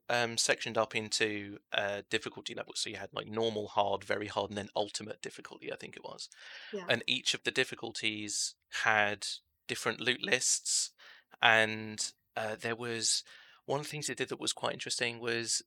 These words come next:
Speaker 1: depending on your, uh, your character name, it did something in the back end to generate a numerical I D from your character name, and that associated your character a color. And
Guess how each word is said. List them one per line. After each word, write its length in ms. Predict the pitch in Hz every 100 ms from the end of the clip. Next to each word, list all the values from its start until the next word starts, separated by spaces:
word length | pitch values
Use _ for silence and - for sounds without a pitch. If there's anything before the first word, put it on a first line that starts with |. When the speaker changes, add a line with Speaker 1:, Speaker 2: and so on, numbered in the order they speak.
| -
Speaker 1:
depending 500 | 131 - 127 139 143
on 140 | 135 123
your, 500 | 117 117 113 113 113 _ _ -
uh, 380 | 113 110 110 110
your 180 | - 110 -
character 480 | - 147 139 -
name, 540 | 113 104 101 - - 123 _ _ _ _ _ _ _ _
it 160 | - -
did 180 | 131 -
something 680 | 143 139 - 127 120 113 110 _ -
in 100 | 117
the 60 |
back 240 | 110 104 -
end 160 | 117
to 160 | - -
generate 720 | - 117 110 110 113 139 - _ -
a 80 | 117
numerical 560 | 113 110 107 107 117
I 80 | 110
D 300 | 104 107 113
from 180 | - 110
your 100 | 107
character 440 | - 110 107 -
name, 280 | 107 110 123 -
and 160 | 117
that 120 | 117 123
associated 800 | - - 120 - - 113 113 -
your 120 | 110
character 520 | - 113 110 - 107
a 40 |
color. 460 | 104 - 135 107 - - _ _ _ _ _ - - _ _ _ _ _ _ _ _ _
And 520 | 120 120 120 117 113